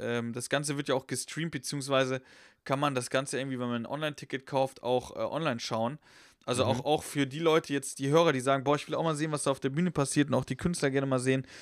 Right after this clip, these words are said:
Speaker 1: dann kann man, glaub ich, und das werde ich in der nächsten Folge mal erwähnen, kann man auf einer Seite, ähm, Ticket kaufen und kann sich das dann live angucken, also mit von zu Hause aus oder aber auch im Nachhinein nochmal einen Auftritt.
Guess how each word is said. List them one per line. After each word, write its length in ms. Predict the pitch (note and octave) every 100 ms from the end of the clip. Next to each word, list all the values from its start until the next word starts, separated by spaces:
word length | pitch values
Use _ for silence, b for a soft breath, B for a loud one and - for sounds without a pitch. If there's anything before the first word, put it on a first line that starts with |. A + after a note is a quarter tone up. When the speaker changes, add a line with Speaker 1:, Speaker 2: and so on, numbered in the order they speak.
| B B -
Speaker 1:
dann 160 | B2+
kann 180 | - D3+
man, 200 | F3 E3+
glaub 320 | - D3 D#3
ich, 160 | D#3+ B2+
und 60 |
das 120 | C#3 C3+
werde 140 | F3+
ich 80 | D#3+
in 60 |
der 40 | D3
nächsten 260 | E3 F#3+
Folge 280 | F3+ F3+ F3
mal 100 | D#3+
erwähnen, 380 | D#3 C#3+ D3 D#3+ b b b
kann 160 | - D3+
man 100 | D#3
auf 160 | C#3 D3
einer 120 | C3
Seite, 720 | B2+ C3 D#3 - D#3 D#3 D3
ähm, 460 | C3 C3 C3 B2+ C3
Ticket 320 | - F#3 -
kaufen 300 | D#3 D#3 D3
und 40 |
kann 160 | C3+ D3
sich 80 | C#3+
das 140 | C#3
dann 160 | - B2+
live 260 | B2+ F3+
angucken, 440 | F#3+ F#3 G3 - D#3
also 140 | B2+
mit 220 | C#3+ E3
von 240 | - - C3+
zu 140 | C3
Hause 240 | B2+ D#3+ D#3
aus 180 | C#3+ -
oder 220 | D3+ D#3
aber 180 | C3 C3
auch 100 | C3+
im 80 | B2+
Nachhinein 420 | C#3+ D3+ C3+ C3
nochmal 220 | C3 B2+
einen 40 |
Auftritt. 320 | A#2+ - C3+